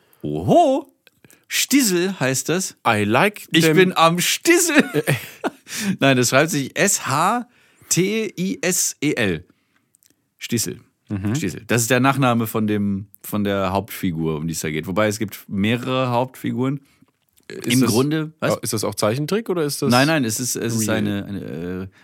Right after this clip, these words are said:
Speaker 1: real verfilmte Story von, weiß ich nicht, man kann nichts lesen im Intro der Story, also alles ist auf Hebräisch.
Speaker 2: Schön.
Speaker 1: Alles ist auf Hebräisch, sogar, äh, die Dialoge auch, alles ist auf Hebräisch.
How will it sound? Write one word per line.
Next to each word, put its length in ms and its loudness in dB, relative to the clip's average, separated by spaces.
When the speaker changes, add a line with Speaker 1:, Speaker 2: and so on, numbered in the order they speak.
Speaker 1:
real 400 -2
verfilmte 1040 -4
Story 300 -2
von, 340 0
weiß 160 0
ich 80 -4
nicht, 300 -6
man 120 -4
kann 200 0
nichts 260 -2
lesen 360 2
im 100 -2
Intro 260 -2
der 140 0
Story, 360 0
also 200 -2
alles 240 0
ist 100 -6
auf 160 -2
Hebräisch. 540 -2
Speaker 2:
Schön. 320 -4
Speaker 1:
Alles 160 2
ist 80 0
auf 120 2
Hebräisch, 420 2
sogar, 360 2
äh, 220 2
die 100 -2
Dialoge 480 2
auch, 240 2
alles 280 0
ist 100 -6
auf 160 -2
Hebräisch. 400 -2